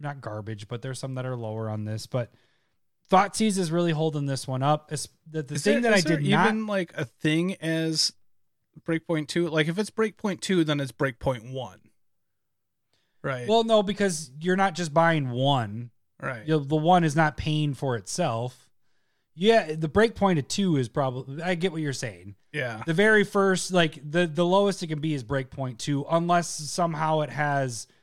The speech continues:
Speaker 1: duplicates in them. You know what I'm saying? Like, if the break, if it had two cards and then you're
Speaker 2: Yeah.
Speaker 1: able to sell
Speaker 2: No,
Speaker 1: half
Speaker 2: I dig
Speaker 1: of it
Speaker 2: this
Speaker 1: to
Speaker 2: one.
Speaker 1: make your money. Yeah.
Speaker 2: I like
Speaker 1: So
Speaker 2: the
Speaker 1: this
Speaker 2: art.
Speaker 1: one's
Speaker 2: It's a cool style. Um,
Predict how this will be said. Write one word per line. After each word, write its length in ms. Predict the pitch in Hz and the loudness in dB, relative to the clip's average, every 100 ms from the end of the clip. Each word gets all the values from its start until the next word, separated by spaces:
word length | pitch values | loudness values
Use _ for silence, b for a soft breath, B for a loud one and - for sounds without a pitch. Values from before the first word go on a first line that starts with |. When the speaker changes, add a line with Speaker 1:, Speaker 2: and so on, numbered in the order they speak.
| _ _ _ _ 127 | _ _ _ _ -2
Speaker 1:
duplicates 800 | 175 170 147 - 143 - - - | -2 0 -4 -4 -8 -8 -10 -8
in 260 | 139 123 | -8 -6
them. 380 | 117 104 95 104 127 | -8 -12 -14 -20 -10
You 100 | 139 | -6
know 100 | 139 | -4
what 60 | 131 | -4
I'm 120 | 127 | -6
saying? 240 | 123 131 | -6 -6
Like, 140 | 127 123 | -4 -6
if 80 | 120 | -6
the 60 | |
break, 280 | 113 139 135 | -4 -4 -4
if 120 | 127 | -6
it 120 | 135 | -6
had 420 | 127 135 127 117 - _ _ _ _ _ _ | -2 -2 -2 -6 -18 _ _ _ _ _ _
two 240 | - 175 143 | 2 2 4
cards 640 | 151 131 120 117 110 104 | 2 2 2 -2 -4 -6
and 160 | 131 120 | -4 -2
then 120 | 120 | -2
you're 120 | 123 | -2
Speaker 2:
Yeah. 60 | 131 | -2
Speaker 1:
able 160 | 120 117 | -2 -6
to 80 | |
sell 260 | 107 131 117 | -6 -2 -2
Speaker 2:
No, 40 | 104 | 0
Speaker 1:
half 240 | 202 202 | 2 4
Speaker 2:
I 40 | |
dig 140 | 214 233 | 6 4
Speaker 1:
of 60 | |
it 20 | 185 | 4
Speaker 2:
this 120 | - | 0
Speaker 1:
to 80 | 151 | -2
Speaker 2:
one. 80 | |
Speaker 1:
make 180 | 117 104 | -2 -4
your 100 | 113 | -4
money. 360 | 110 107 107 110 _ _ _ _ _ - | -2 -2 -4 -8 _ _ _ _ _ -10
Yeah. 140 | 110 | -4
Speaker 2:
I 80 | 160 | 0
like 160 | 196 240 | 2 2
Speaker 1:
So 60 | - | 4
Speaker 2:
the 60 | |
Speaker 1:
this 100 | 175 | 4
Speaker 2:
art. 80 | - | 4
Speaker 1:
one's 380 | 160 147 123 - - | 4 2 -2 -10 -10
Speaker 2:
It's 160 | 165 | -8
a 60 | 143 | -8
cool 260 | - 208 202 | -4 -2 -2
style. 680 | - 143 160 170 170 170 b _ _ _ _ _ _ _ _ _ _ _ _ | -4 -6 -6 -2 0 -2 b _ _ _ _ _ _ _ _ _ _ _ _
Um, 720 | 151 135 135 131 131 131 131 | -10 -8 -8 -8 -8 -8 -12